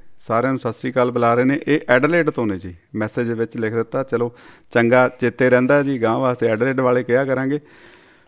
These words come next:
ਗੁਰਬੀਰ ਸਿੰਘ ਕਾਹਲੋਂ ਸਤਿ ਸ੍ਰੀ ਅਕਾਲ ਬੁਲਾ ਰਹੇ ਨੇ। ਤੇ ਭਾਜੀ ਤੁਹਾਨੂੰ ਵੀ ਤੇ ਮੈਨੂੰ ਵੀ ਸਤਿ ਸ੍ਰੀ ਅਕਾਲ ਜੀ। ਤੇ ਸਾਡੇ ਹੀ ਬੜੇ ਵੱਡੇ ਵੀਰ, ਵੱਡੇ ਵ-, ਬੜੇ ਵੱਡੇ ਵੀਰ ਨਹੀਂ, ਬੜੇ ਸਤਿਕਾਰਤ ਵੱਡੇ ਵੀਰ, ਅਹ,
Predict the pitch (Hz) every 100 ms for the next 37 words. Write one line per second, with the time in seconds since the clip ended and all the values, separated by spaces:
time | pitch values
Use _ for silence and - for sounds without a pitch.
0 | _ _ - 120 143 131 151 175 214 196
1 | - 170 202 175 113 - - 147 202 190
2 | 180 165 151 135 135 147 165 180 _ _
3 | _ - 135 127 127 127 120 - - -
4 | - - 120 151 151 _ _ _ 123 113
5 | 127 139 139 120 107 113 135 143 - 123
6 | - 139 139 139 156 175 160 - 143 131
7 | 131 127 151 151 151 135 143 143 120 -
8 | - _ - 113 117 131 123 127 131 110
9 | - 110 113 117 147 127 127 113 131 151
10 | 147 131 135 135 120 135 185 _ 113 120
11 | 127 123 - 123 131 147 147 117 113 113
12 | 110 98 _ - - - - 127 120